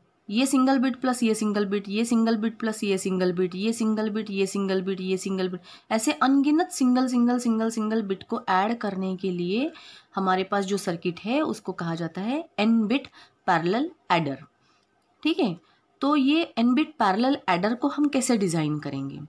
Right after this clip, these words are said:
अब आप सिंपल एग्जांपल देखिए कि अगर ए नंबर है जिसमें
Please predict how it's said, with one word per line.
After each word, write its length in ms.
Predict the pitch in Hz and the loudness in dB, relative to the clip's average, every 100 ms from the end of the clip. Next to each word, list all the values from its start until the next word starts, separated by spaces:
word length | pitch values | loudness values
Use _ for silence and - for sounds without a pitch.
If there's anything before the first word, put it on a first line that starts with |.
| - _ _ _ - | -18 _ _ _ -4
अब 120 | 226 | 0
आप 220 | 262 262 _ _ | 0 -2 _ _
सिंपल 400 | - 277 277 302 | -2 2 4 4
एग्जांपल 460 | 254 196 196 190 196 | 2 2 0 0 0
देखिए 460 | 175 170 185 247 | -2 -4 -6 -6
कि 160 | 302 240 | -4 -2
अगर 220 | 214 240 - | -2 -2 -2
ए 140 | 240 | 0
नंबर 320 | 262 226 175 165 | 2 2 0 -4
है 260 | 170 240 | -4 -2
जिसमें 480 | 233 208 190 226 370 | -2 -2 0 -2 -2